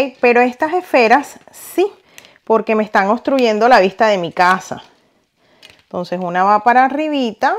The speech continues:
y la otra también. Pueden seguir inflando el globo si quieren.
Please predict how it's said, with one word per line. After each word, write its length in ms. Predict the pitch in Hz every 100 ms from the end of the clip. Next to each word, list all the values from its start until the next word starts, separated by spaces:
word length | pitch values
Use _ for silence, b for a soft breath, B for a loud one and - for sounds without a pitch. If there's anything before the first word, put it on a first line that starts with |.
| 466 b b b b b _ _ _ b b b b b -
y 80 | 392
la 120 | 403
otra 420 | 185 - - - _ _
también. 640 | 160 147 147 185 185 143 - _ _
Pueden 240 | 208 214
seguir 260 | 247 294 220
inflando 500 | 233 247 262 240 240
el 140 | 240
globo 380 | 226 220 220 240
si 180 | 240 208
quieren. 500 | - 185 175 156 143